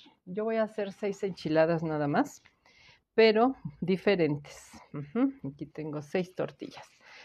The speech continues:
Voy a calentar un poquito la tortilla. Se puede freír directamente, pero yo prefiero calentarla y luego freírla, ¿sí?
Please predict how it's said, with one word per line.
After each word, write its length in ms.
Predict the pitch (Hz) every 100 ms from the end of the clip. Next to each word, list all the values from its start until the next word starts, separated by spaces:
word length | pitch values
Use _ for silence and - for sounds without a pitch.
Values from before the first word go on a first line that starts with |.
| - _
Voy 180 | 208 247
a 100 | 247
calentar 520 | 196 165 165 196 196
un 120 | 208
poquito 420 | 208 180 175 170
la 300 | 185 196 220
tortilla. 640 | 226 170 156 185 175 208 254 262 - - - _ _ - - - - - - - -
Se 200 | - 202
puede 300 | 226 247 277
freír 360 | 226 208 220
directamente, 920 | 214 196 196 - 202 180 196 220 240
pero 400 | 233 214 208 220
yo 220 | 214 196 190
prefiero 560 | 190 185 190 190 196
calentarla 720 | - 147 135 147 208 233 233 -
y 80 | 170
luego 280 | 170 175
freírla, 600 | 180 170 139 - - - - _ -
¿sí? 200 | 226